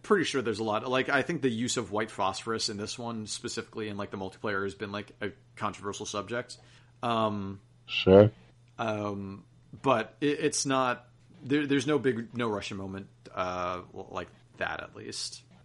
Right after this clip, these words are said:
Speaker 1: Uh, there, there are times where you'll, like, it will, in the London area,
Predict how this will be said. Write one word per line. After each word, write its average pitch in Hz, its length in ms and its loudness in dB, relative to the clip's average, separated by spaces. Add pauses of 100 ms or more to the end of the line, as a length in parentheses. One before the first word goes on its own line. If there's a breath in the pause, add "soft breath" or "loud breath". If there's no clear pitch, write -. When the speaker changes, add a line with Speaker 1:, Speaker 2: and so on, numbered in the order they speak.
(200)
Speaker 1:
Uh, 120 160 0
there, 160 200 4
there 165 160 2
are 165 120 0
times 151 300 -2
where 143 140 -2
you'll, 127 280 -2 (140)
like, 139 200 0
it 214 160 -2
will, 143 500 2 (400)
in 180 180 -4
the 160 100 2
London 147 380 0
area, 127 520 0